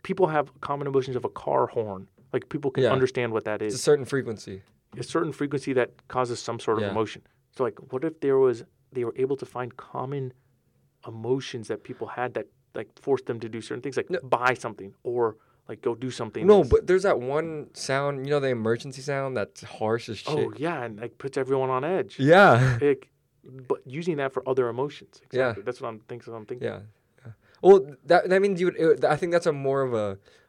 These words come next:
Speaker 2: over time thing.
Speaker 1: That's what I'm thinking. Think
Speaker 2: Yeah.
Speaker 1: about in the future. Think about a thousand years in the
Speaker 2: Oh,
Speaker 1: past.
Speaker 2: okay, okay, okay, okay.
Speaker 1: Or, I mean, the future.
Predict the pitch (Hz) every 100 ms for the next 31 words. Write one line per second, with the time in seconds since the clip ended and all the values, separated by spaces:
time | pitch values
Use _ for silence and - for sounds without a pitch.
0 | - 120 117 110 - 113 110 104 98 98
1 | 95 95 _ - 135 156 131 - 196 131
2 | 110 147 165 175 165 160 170 101 - -
3 | 165 175 170 - - 131 127 - 147 156
4 | 156 135 110 117 107 98 95 101 95 95
5 | 92 120 123 123 120 107 - 117 -